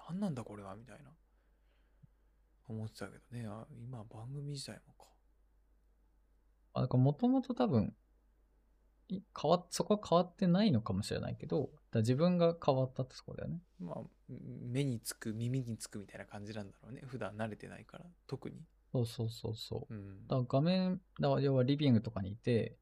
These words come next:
Speaker 2: が-、だからリビングでスマホいじったりとかして、だから画面は見てないんだけど、
Speaker 1: あー。
Speaker 2: めっちゃ音うるさいな、みたいな。そんな感じ。そう、だからなんかね、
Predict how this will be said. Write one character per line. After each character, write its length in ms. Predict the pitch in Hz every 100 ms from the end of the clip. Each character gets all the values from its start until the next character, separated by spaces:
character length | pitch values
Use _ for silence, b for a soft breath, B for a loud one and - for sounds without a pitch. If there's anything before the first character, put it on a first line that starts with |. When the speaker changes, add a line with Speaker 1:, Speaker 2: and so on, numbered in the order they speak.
| _ _ _ _ _ _ _ _
Speaker 2:
が-、 120 | - 123
だ 100 | 147
か 100 | 120
ら 40 |
リ 160 | 113 127
ビ 100 | 131
ン 100 | 117
グ 80 | 98
で 100 | 98
ス 160 | -
マ 120 | 107
ホ 140 | 101 107
い 60 |
じ 80 | 107
っ 40 | 110
た 120 | -
り 80 | -
と 140 | -
か 200 | - - -
し 100 | -
て、 240 | - 156
だ 80 | 127
か 140 | 104
ら 180 | 104 - - _
画 120 | -
面 200 | 147 190
は 100 | 190
見 140 | 185 202
て 100 | 165
な 80 | 160
い 60 |
ん 40 | 165
だ 100 | 131
け 100 | 131
ど、 340 | 143 123 - _ _ _ _ _
Speaker 1:
あ 100 | -
ー。 300 | 117 113 113
Speaker 2:
め 80 | 110
っ 20 | 104 104
ち 60 |
ゃ 40 | 131
音 220 | 123 135
う 40 |
る 80 | 98
さ 200 | - -
い 40 | -
な、 120 | -
み 100 | -
た 140 | -
い 100 | -
な。 80 | - -
そ 180 | -
ん 60 | 123
な 80 | 120
感 240 | 117 104
じ。 120 | 104 - _ _ - _ _ _ _ _ _ _ _ _ _ _ _ _ _ _ _ _ _ _ _ _ _ _ _ _ - - _ _ _ _ _ _ _ _ -
そ 520 | 107 - 73 - -
う、 20 |
だ 80 | 95
か 200 | - -
ら 60 | 87
な 100 | 95
ん 140 | 98
か 160 | 95 98
ね、 400 | 95 95 95 117